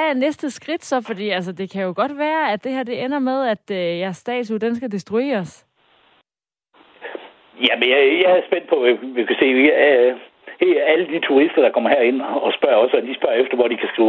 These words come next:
Speaker 2: under henne på, at den ikke skal fjernes. Og jeg tænker måske, at det bliver den næste, der bliver mobiliseret en eller anden form for modstand. Altså, vi, vi er jo besindige heroppe, men jeg tror, det kommer på et tidspunkt.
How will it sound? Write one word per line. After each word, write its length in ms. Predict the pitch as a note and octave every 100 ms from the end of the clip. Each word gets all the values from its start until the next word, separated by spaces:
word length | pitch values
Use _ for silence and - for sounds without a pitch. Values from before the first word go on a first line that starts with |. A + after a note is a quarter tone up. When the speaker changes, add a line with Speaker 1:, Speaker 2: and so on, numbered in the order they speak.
| A2+
Speaker 2:
under 160 | B2 F2 - - - - -
henne 180 | B2 A#2
på, 140 | A#2 A2+
at 140 | G2+
den 100 | G#2
ikke 140 | A#2
skal 140 | - G#2+
fjernes. 260 | G2 G2+ F#2 - - _ - - - - - -
Og 260 | - A2+ A2
jeg 160 | A#2+ B2+ B2 - - - - -
tænker 180 | D3 C3
måske, 380 | A2 - C3 A2
at 100 | G2+
det 80 | G#2+
bliver 140 | A2
den 100 | G#2
næste, 300 | A2 B2 C#3
der 80 | B2+
bliver 200 | G#2 A2 A2+ G#2 - - _ _
mobiliseret 520 | A#2 G2 G#2+ - B2+
en 60 | A2+
eller 120 | A2
anden 160 | G#2 -
form 100 | A#2
for 80 | -
modstand. 400 | G#2+ B2+ - G2+ - - _ - - - - - - - - - -
Altså, 240 | - - A2+
vi, 120 | A#2+
vi 240 | A#2 A#2+ D3+
er 40 |
jo 100 | C#3+
besindige 440 | C3+ C3 C#3 C3 F#2+
heroppe, 340 | A2 A2+ A#2
men 120 | G#2 G2 G#2
jeg 120 | A#2+ -
tror, 140 | C3
det 100 | G2+
kommer 260 | A#2 A2 -
på 60 | -
et 80 | -
tidspunkt. 360 | A2+ - G2+